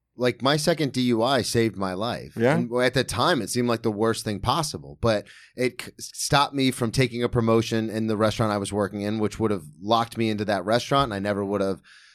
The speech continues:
Speaker 1: I would have never gotten sober. I would have never, you know, made amends with my ex-fiance. Like, none of that would have happened had I not gotten that second D U I. And it, but at the time, it seemed like the worst decision ever.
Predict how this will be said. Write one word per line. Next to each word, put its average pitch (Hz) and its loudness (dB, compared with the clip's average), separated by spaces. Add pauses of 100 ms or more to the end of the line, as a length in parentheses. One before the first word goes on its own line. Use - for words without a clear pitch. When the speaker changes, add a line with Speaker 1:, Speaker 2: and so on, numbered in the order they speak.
(120)
Speaker 1:
I 120 0
would 127 2
have 120 0
never 110 2
gotten 95 -2
sober. 160 4
I 127 6
would 107 0
have 104 -6
never, 104 -2
you 107 -4
know, 85 -4 (240)
made 117 4
amends 110 0
with 104 -4
my 101 0
ex-fiance. 117 0
Like, 120 2
none 147 2
of 180 4
that 151 4
would 139 2
have 120 4
happened 139 2
had 110 2
I 113 4
not 110 2
gotten 104 0
that 101 -4
second 95 -4
D 92 -8
U 95 -2
I. 117 4
And 98 -6
it, 123 -4
but 139 2
at 135 0
the 135 -4
time, 131 0
it 113 -2
seemed 127 -2
like 110 -2
the 110 0
worst 113 0
decision 104 -6
ever. 90 -2